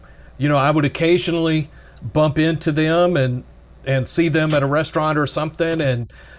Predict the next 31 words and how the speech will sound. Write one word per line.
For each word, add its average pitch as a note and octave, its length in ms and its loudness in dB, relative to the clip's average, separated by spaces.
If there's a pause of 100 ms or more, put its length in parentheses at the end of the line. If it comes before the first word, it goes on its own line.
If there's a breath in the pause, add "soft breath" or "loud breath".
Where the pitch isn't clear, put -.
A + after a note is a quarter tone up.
(140)
uh, C3 460 2
they C#3+ 300 2
pretended D#3+ 520 0
like C#3 260 0
I C#3+ 120 0
didn't C#3+ 260 0
exist, D#3 580 2
and, B2 400 -4
and, B2+ 400 0
um, B2+ 280 2 (100)
you D3+ 100 0
know, D#3+ 280 0
I D3+ 100 0
finally F3+ 360 2
came E3 260 -2
to C#3 80 0
grips F#3 360 0
with D3 180 -4
the, C3+ 260 2 (500 loud breath)
uh, C3 240 2
the B2+ 120 -2
reality. D3 580 0
I C3 80 4
said, C3 260 -2
"You D#3 80 0
know, E3 140 2
if B2+ 120 0
they're F3 160 2
truly G3+ 360 0
born E3+ 280 2
again C#3 500 -2